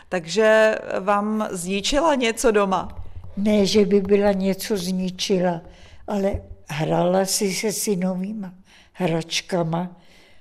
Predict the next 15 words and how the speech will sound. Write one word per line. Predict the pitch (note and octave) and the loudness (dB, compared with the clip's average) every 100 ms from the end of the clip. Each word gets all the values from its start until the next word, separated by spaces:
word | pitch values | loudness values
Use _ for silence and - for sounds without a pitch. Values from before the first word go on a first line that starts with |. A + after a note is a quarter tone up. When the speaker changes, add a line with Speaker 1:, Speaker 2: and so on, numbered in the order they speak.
| - - - | -20 -18 -6
Speaker 2:
To | A3+ | -4
znamená, | D#3+ F3 F3 E3+ F#3 F#3 A#3+ - | -2 0 0 2 2 0 -2 -4
že | D#3+ F#3+ | 0 2
nebyl | F3 F3+ F3+ A3+ G#3 | 2 0 2 0 2
zázrak | F#3 F#3 E3+ F#3 G3+ G3+ - | 2 2 2 0 0 -2 -8
spatřit | - - F#3 F3+ - - F#3+ - - | -10 -4 -4 -2 -6 -4 -4 -4 -8
vidru, | F#3+ F3 E3 E3+ G3 G#3 - - - _ | -2 -2 -2 -4 -6 -8 -20 -20 -20 _
jak | A#3 F#3 - - | -2 -2 -4 -10
tlačí | A#3 G3 F#3 - G3 | -4 -2 -2 -4 -2
velikou | F3+ F3+ G3 G3 - G3+ | 0 2 2 0 -4 -4
dřevěnou | E3 E3+ F3+ F3 F#3 F#3+ G3 | -4 -2 -2 -2 -2 -2 0
lokomotivu, | F3 E3 - G3 F3 F3+ G3 F#3+ A#3 G#3+ A3 - _ - - - - - - | 0 -2 -2 -4 -4 -10 -10 -10 -12 -14 -16 -18 _ -20 -20 -20 -20 -20 -8
nebo | G#3 G3 F3 G3 G3 - - - _ | -2 -2 0 -2 -4 -12 -20 -20 _
kutálí | A#3+ G2 G#3+ G3 F#3 F3+ F#3 | -8 0 2 4 4 4 2
míče. | F3+ F3+ E3+ - - - F#3 F3+ | 0 -2 -4 -8 -8 -4 -4 -4